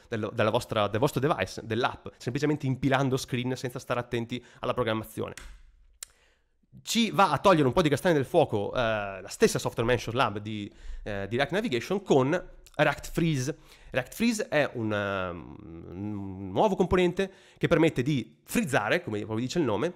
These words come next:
i componenti che stanno in, eh, background nell'app e non necessitano di, eh, di essere rirenderizzati. E quindi us-, usando, eh, il componente suspense di React diciassette,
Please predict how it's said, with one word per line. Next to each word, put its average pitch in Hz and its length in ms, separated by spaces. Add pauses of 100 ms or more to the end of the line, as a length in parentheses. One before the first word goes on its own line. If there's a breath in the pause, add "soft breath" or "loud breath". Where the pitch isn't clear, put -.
(280 loud breath)
i 185 80
componenti 196 440
che 202 80
stanno 127 580
in, 139 240
eh, 101 200
background 107 540
nell'app 110 500
e 143 100
non 175 280
necessitano 143 640
di, 117 260
eh, 101 340
di 110 80
essere 120 360
rirenderizzati. 113 840 (260 soft breath)
E - 80
quindi 143 300 (100)
us-, 139 320
usando, 120 680 (280 soft breath)
eh, 104 240
il 101 80
componente 110 480
suspense - 600
di 110 120
React 131 320
diciassette, - 800